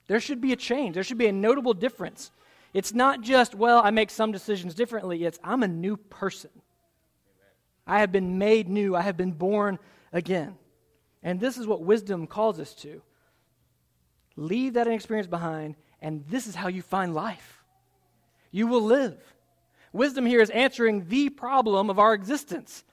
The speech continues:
the problem of the Bible, the problem of death,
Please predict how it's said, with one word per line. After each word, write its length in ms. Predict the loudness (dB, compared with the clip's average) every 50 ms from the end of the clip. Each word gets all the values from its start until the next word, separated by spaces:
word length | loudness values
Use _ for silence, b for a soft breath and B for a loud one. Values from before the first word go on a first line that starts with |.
| _ _
the 180 | -2 0 0 0
problem 360 | 0 0 0 0 2 2 2
of 60 | 0
the 60 | 0 2
Bible, 460 | 2 2 2 2 0 0 -4 -8 -12 _ _ _ _ _ _ _ _ _ _ _ _ _ _ _ _ _ _ _ _ _ _ _ _ _ _ _
the 80 | -12 -10
problem 300 | -8 -6 -2 -2 -2 -2
of 100 | -2 -2
death, 460 | -2 -2 -2 -2 -4 -10 -20 _